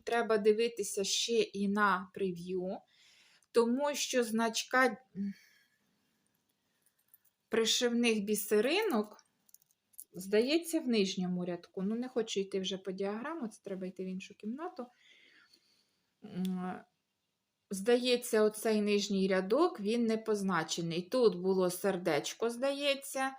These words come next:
і видно було, що тут треба буде, е, прошивати цей рядок, а отут,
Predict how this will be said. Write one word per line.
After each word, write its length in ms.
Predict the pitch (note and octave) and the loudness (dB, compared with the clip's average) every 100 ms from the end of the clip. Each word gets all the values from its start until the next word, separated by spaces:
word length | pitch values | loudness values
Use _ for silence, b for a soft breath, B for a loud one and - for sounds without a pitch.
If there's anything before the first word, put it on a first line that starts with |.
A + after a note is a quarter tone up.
| B B B - | B B B -6
і 200 | A3+ A3+ | -4 2
видно 380 | A#3+ A3 G#3 | 4 4 0
було, 260 | G#3 G#3 G#3 | -2 0 2
що 200 | G3+ G3 | 2 -2
тут 260 | - G3 - | -2 -2 0
треба 320 | F#3 E3 F3 | 2 2 0
буде, 480 | G#3 A3 A3+ B3 - | -2 -4 -2 -2 -2
е, 200 | A3+ A3+ - | -6 -8 -8
прошивати 680 | A#3+ - C4 A#3+ A#3+ B3 | -6 -2 0 2 2 2
цей 260 | B3 B3 A#3+ | -4 0 0
рядок, 480 | A#3 A3 A3+ A3+ - | 0 2 2 0 2
а 200 | G#3+ G#3+ | 6 8
отут, 580 | G3 G3 C#4 E4+ F4+ | 6 2 0 0 0